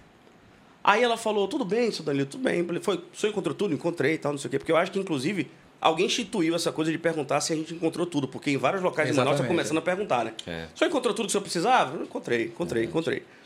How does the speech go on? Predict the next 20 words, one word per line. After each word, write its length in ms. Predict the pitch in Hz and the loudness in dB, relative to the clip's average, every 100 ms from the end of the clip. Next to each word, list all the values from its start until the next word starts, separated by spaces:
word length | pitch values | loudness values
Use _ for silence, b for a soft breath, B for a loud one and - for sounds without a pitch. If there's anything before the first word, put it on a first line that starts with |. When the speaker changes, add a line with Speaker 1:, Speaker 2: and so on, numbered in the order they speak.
| B B B B | B B B B
Speaker 1:
Aí, 120 | 302 | 4
ela, 80 | 381 | 4
beleza, 240 | 311 175 175 | 2 2 0
ela 80 | 170 | 0
fez 140 | 190 | 0
lá 160 | 202 220 | 2 0
a 40 | |
conta, 260 | 220 233 170 | 2 -2 0
"O 40 | |
senhor 140 | 147 160 | -4 -4
vai 120 | - | -4
ter 60 | 160 | -4
um 20 | |
desconto, 300 | 131 - 226 | -4 -2 -2
não 40 | 165 | -2
sei 80 | 160 | -2
o 20 | |
quê", 100 | 180 | -2
pagou, 500 | 180 170 175 214 - - | 0 2 2 0 -2 -4
paguei, 500 | - 220 180 220 370 | 0 2 4 2 -2